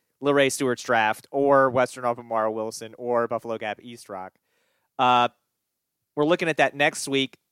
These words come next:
This is another one of those <laughs> kind of weeks, Leland, where,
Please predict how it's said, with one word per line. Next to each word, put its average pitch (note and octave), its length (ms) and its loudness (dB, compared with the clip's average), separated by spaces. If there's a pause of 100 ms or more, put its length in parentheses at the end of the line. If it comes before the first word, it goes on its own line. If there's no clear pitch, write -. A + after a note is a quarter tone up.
(140)
This D#3+ 240 0
is A#3+ 120 -4
another F3+ 340 2
one F3 160 0
of E3 60 2
those D#3 400 0
<laughs> - 40 -18
kind D3 220 -4
of C#3 100 -2
weeks, D3+ 300 -8
Leland, C3+ 340 -8
where, B2+ 300 0